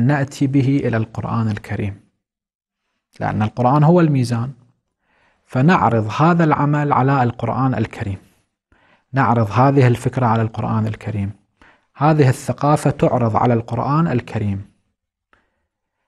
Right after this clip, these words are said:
إذا وجدنا هذا العمل، هذه الفكرة، هذه الثقافة تنطبق مع القرآن الكريم،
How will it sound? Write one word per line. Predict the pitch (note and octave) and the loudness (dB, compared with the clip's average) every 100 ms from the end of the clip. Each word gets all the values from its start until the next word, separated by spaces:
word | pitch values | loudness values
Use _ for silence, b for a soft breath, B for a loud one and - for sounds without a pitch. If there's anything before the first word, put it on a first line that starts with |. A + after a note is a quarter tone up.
| _ C#3+ | _ -2
إذا | D#3+ F#3+ F#3 | 2 4 6
وجدنا | D#3 B2 C#3 E3+ E3 E3+ D#3+ D#3+ D#3 D#3 - _ _ _ _ | 6 4 4 2 2 2 2 0 -2 -6 -12 _ _ _ _
هذا | C3 C#3 C3+ | -4 -2 0
العمل، | B2+ - C3 B2+ A#2+ A#2 | 0 2 2 2 0 0
هذه | A#2+ A#2+ A#2+ | 0 0 0
الفكرة، | A2+ - - B2 A#2+ | 0 -4 -6 -4 -4
هذه | A#2+ A#2+ A#2 A#2 | 0 0 0 -2
الثقافة | - B2 C#3 C#3 C#3 A#2+ A#2 B B B B B _ _ - | -4 -8 -2 -4 -2 -6 -6 B B B B B _ _ -6
تنطبق | A#2+ G#2+ G#2 A2+ C3 E3 B2+ | -2 0 -2 -2 0 0 0
مع | C3+ A#2+ | 0 0
القرآن | C3 - B2+ A#2+ A#2+ A2+ | 0 -2 -6 -2 -2 -2
الكريم، | A2 - A#2 A2+ A2+ A#2 | -4 -8 -8 -6 -6 -8